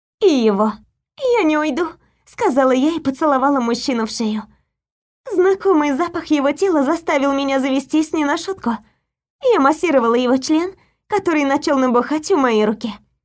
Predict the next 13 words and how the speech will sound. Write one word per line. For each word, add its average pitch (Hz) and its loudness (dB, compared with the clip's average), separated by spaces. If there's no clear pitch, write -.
Второй 427 0
рукой 254 0
я 370 0
гладила 277 2
его 254 2
по 262 -4
спине 254 -2
и 453 4
массажными 330 2
движениями 262 0
заставляла 269 0
его 254 2
расслабиться. 214 -4